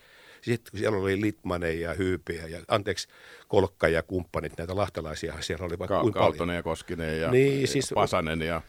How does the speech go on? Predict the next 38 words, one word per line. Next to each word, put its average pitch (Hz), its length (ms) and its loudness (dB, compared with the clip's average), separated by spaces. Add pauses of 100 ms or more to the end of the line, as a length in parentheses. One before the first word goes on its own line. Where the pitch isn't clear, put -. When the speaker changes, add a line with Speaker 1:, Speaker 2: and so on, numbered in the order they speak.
(140)
Speaker 1:
kyllä, 139 160 0
kyllä, 120 220 0
niitä 107 180 0
oli 117 100 4
vaikka 117 260 2
Speaker 2:
Ar-, 107 100 2
Speaker 1:
kuinka 117 180 4
paljon. 98 180 2
Speaker 2:
Arkivuo 87 280 2
nyt 82 140 -4
sitten 80 300 -10
viimeiseksi. 71 300 -2
Speaker 1:
Oli 151 120 4
helppo 170 300 -2
olla 135 140 0
Speaker 2:
Mm. 135 40 -4
Speaker 1:
myöskin 127 280 -2
sitten 120 240 -4
tavallaan 110 440 -2
myös 110 360 -4
se, - 160 0
että 98 220 -4
olla 107 320 -2
ylpeä 98 400 0
suomalaisista 101 800 2
ja 95 120 0
olla 107 200 -2 (100)
ylpeä 127 480 0
lahtelainen 90 680 0
siinä 90 260 -2
maajoukkueen 87 720 -2
takana, 82 320 -2
koska, - 300 -10 (280)
ja 113 60 6
nythän 135 280 4
siellä 123 180 -2
on 135 140 -2
taas, 180 320 0